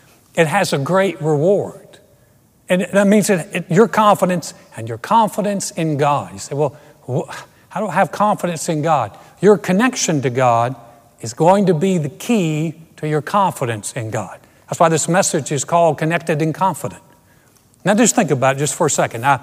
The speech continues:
I, I did sales for a while, so I, I made what was called cold calls. I did that for the first fifteen years of, of my career coming out of college. But I can remember back in the seventies. I actually was a teenager in the seventies. It was a wonderful decade,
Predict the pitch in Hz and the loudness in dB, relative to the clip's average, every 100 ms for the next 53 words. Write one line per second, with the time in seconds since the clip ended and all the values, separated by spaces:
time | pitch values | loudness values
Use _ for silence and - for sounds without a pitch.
0 | - - - 151 151 151 147 143 - 170 | -6 -20 -2 -2 2 2 2 -2 0 2
1 | 165 151 - 147 139 143 143 143 131 120 | 2 0 0 0 2 4 2 0 -2 -4
2 | 123 123 139 131 135 127 117 - 135 131 | -2 -4 -2 -4 -6 -8 -4 -2 0 0
3 | - - - - 165 160 - 147 147 139 | -6 -18 -16 0 2 2 2 2 2 0
4 | 123 131 139 - 110 - 147 - 165 - | -2 0 -2 -2 -6 -2 -2 0 -4 -2
5 | 170 151 139 151 147 139 - - - - | -4 -2 0 0 0 -4 -10 -20 -16 -6
6 | 131 117 - 120 120 139 139 131 - - | -6 -4 -6 -4 -2 -2 0 -4 -8 -12
7 | - 127 147 139 139 139 139 131 - 165 | -4 0 2 0 -4 -4 -4 -4 -2 0
8 | 156 156 - - - _ _ _ - 123 | 0 -2 -8 -18 -20 _ _ _ -14 -2
9 | 160 202 202 180 165 165 143 147 131 143 | 0 0 0 2 0 0 -2 -2 0 0
10 | 156 139 - - _ - 139 127 - 170 | 0 -4 -18 -20 _ -8 -4 -2 0 0
11 | 127 104 104 131 147 160 139 120 - 185 | 0 -8 -6 -4 -2 -2 -2 -4 -6 -4
12 | 160 143 127 131 127 110 - 151 143 135 | -2 -2 -4 -4 -4 -4 -2 -2 -2 -4
13 | 131 110 123 117 170 180 - 117 120 - | -6 -6 -4 0 0 0 -4 -4 -4 -6
14 | 107 98 | -10 -12